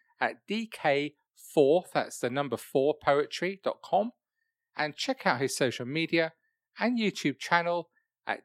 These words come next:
D K four Poetry. Okay, so let's set some context for today's story with our guest, the month and year game. Top of the U K music charts was Rockstar from Post Malone featuring Twenty-one Savage.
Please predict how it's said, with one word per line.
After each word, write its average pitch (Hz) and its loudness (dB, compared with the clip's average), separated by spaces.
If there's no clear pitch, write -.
D 160 -2
K 151 -4
four 113 0
Poetry. - -6
Okay, 208 6
so 165 2
let's 156 4
set - -2
some 127 -10
context - 2
for 135 -6
today's 117 0
story 269 0
with 131 4
our 110 6
guest, - -2
the 113 -8
month 107 -6
and 98 -10
year 147 0
game. 107 -2
Top 247 0
of 202 6
the 190 0
U 196 4
K 180 2
music 190 0
charts 175 2
was 143 2
Rockstar 202 2
from 139 -4
Post - 2
Malone 160 2
featuring 139 -2
Twenty-one 151 -2
Savage. - -2